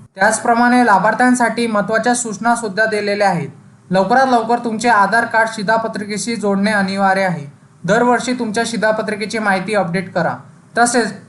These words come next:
रेशन दुकानात धान्य घेताना बायोमेट्रिक सत्यापन करण्यास तयार राहा. चौथी गोष्ट म्हणजे कोणत्याही समस्येसाठी ऑनलाइन तक्रार नोंदवण्याची सुविधा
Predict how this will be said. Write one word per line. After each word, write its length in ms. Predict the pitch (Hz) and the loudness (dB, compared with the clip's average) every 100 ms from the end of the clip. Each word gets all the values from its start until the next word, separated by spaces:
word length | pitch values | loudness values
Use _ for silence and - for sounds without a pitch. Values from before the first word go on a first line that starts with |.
| - | -4
रेशन 300 | 202 247 254 | -2 0 2
दुकानात 280 | 247 233 226 | 2 2 0
धान्य 300 | 202 202 226 | 0 0 -2
घेताना 340 | 214 220 214 | -2 -2 -2
बायोमेट्रिक 640 | 196 196 214 214 202 214 | 2 2 2 -2 -6 -10
सत्यापन 480 | 202 196 196 196 214 | -6 -6 -2 -2 -4
करण्यास 480 | 208 202 190 202 - | -6 -6 -2 -4 -2
तयार 260 | 190 185 180 | 0 2 0
राहा. 140 | 139 - - - - | -4 -8 -20 -20 -6
चौथी 260 | 202 202 254 | -2 -2 0
गोष्ट 260 | 247 233 247 | -2 0 0
म्हणजे 260 | 220 220 | -2 -2
कोणत्याही 400 | 220 214 208 233 | -4 -6 -2 -2
समस्येसाठी 680 | 247 208 208 233 220 208 220 | -2 -2 -4 -4 -4 -4 -2
ऑनलाइन 380 | 190 196 202 220 | -2 0 -2 -4
तक्रार 340 | 214 202 214 | -4 -2 -2
नोंदवण्याची 500 | 208 196 202 202 208 | 0 -4 -4 -6 -8
सुविधा 540 | 202 196 185 202 202 | -12 -8 -2 0 0